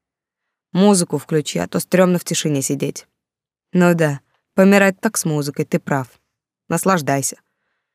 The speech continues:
Бешеный ткнул пальцем в магнитолу и прибавил звук.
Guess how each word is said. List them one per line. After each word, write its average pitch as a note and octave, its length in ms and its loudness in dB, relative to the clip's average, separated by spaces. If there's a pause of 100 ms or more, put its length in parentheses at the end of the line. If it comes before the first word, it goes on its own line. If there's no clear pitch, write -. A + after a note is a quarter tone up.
(220)
Бешеный G#3 440 2
ткнул E3+ 280 -2
пальцем D#3+ 440 -2
в D3+ 40 -2
магнитолу D3+ 460 0
и F3 60 0
прибавил D3+ 420 -2
звук. - 380 -12